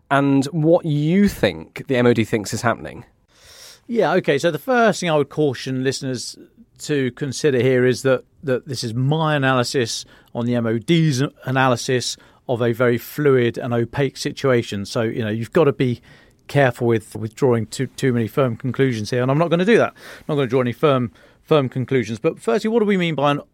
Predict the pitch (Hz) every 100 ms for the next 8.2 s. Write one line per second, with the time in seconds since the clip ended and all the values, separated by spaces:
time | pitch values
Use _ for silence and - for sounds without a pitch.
0 | - 139 147 135 - 131 123 110 113 104
1 | - 127 135 143 - 196 170 160 156 131
2 | _ _ _ _ _ _ 170 156 170 -
3 | 139 127 120 - _ - - 120 113 113
4 | 127 113 - 165 139 139 127 120 107 104
5 | 120 113 107 101 - 120 156 147 123 -
6 | 120 117 113 - 110 107 98 131 - -
7 | 87 - 113 - - 160 156 - 120 120
8 | 110